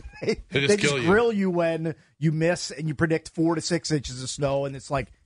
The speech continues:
Speaker 1: there's, like, half an inch.
Speaker 2: Well, I think his prediction for the year was, um, in the forty,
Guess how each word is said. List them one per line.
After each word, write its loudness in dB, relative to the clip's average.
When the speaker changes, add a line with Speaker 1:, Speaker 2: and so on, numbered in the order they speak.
Speaker 1:
there's, -2
like, -2
half 4
an -4
inch. -8
Speaker 2:
Well, 6
I 2
think 0
his 2
prediction -2
for -2
the 0
year -2
was, -2
um, -2
in -2
the -2
forty, -2